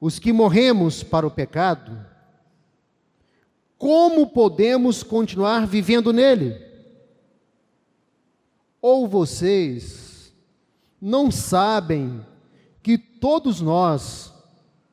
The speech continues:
que fomos batizados em Cristo Jesus, fomos batizados em sua morte? Portanto,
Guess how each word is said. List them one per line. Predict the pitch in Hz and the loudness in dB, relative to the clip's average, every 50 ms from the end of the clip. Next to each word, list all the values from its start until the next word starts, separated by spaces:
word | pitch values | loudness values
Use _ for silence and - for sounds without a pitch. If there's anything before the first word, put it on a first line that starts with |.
| _ _ _ _ _ _ _ _ | _ _ _ _ _ _ _ _
que | - - 247 226 | -2 -2 -2 -2
fomos | - - - 247 285 311 302 254 247 190 - - | -2 -4 -2 0 2 2 4 2 2 0 -2 -4
batizados | 165 - 240 277 285 - - 233 196 151 143 170 196 226 226 220 185 202 190 151 | -4 -2 -2 -2 -2 -4 -6 -8 -6 -4 -2 -2 0 0 0 -2 -2 -4 -4 -4
em | 180 160 151 | -4 -4 -4
Cristo | - - 180 208 214 - - 165 | -6 -4 -4 -4 -4 -4 -6 -6
Jesus, | 131 143 127 113 113 139 165 160 131 - - - - - _ _ _ _ _ _ _ _ _ _ _ _ _ | -6 -6 -8 -6 -6 -4 -4 -4 -4 -6 -8 -16 -20 -20 _ _ _ _ _ _ _ _ _ _ _ _ _
fomos | _ - - 277 294 302 254 247 190 190 | _ -2 2 2 4 4 4 2 0 0
batizados | 165 233 220 - 214 202 151 170 214 233 240 202 214 190 160 | 0 0 0 0 -2 -4 -2 0 0 0 0 -2 -2 -2 -2
em | 185 175 | -2 -4
sua | - - 190 175 156 | -4 -4 -4 -2 -2
morte? | 156 196 247 294 294 262 - - - - - - _ _ _ _ _ _ _ _ _ _ _ _ _ _ _ _ _ _ _ _ _ - | -2 -2 -2 -2 -2 -4 -6 -12 -18 -20 -20 -20 _ _ _ _ _ _ _ _ _ _ _ _ _ _ _ _ _ _ _ _ _ -6
Portanto, | 156 156 127 - - 190 208 226 226 - - - | -4 -4 -4 -4 -2 0 0 0 -2 -4 -10 -20